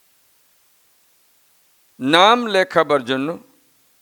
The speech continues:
গলিলিয়ার নাজরত শহর থেকে জুদেয়ার সেই দাউদ নগরীতে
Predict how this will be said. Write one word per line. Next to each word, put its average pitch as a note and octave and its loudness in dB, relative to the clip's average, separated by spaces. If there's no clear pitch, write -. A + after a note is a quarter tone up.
গলিলিয়ার A3 4
নাজরত D#3 -2
শহর E3 0
থেকে D#3+ 0
জুদেয়ার D#3+ 2
সেই D3+ -4
দাউদ F3+ 4
নগরীতে D#3+ -2